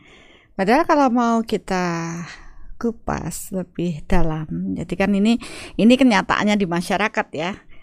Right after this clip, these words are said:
Apalagi banyak orang yang gak enakan, sudah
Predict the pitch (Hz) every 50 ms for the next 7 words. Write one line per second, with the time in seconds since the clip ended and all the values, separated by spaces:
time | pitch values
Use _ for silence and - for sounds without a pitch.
0 | - - - - 196 185 202 202 190 190 185 277 285 240 226 196 196 175 - 110
1 | 175 170 180 190 214 262 294 285 262 - 220 202 202 196 202 190 165 - 214 202
2 | - - - 196 190 165 165 165 - - _ - 165 170 190 214 247 285 - _
3 | - - - - - - _ - - - 247 226 180 160 214 208 208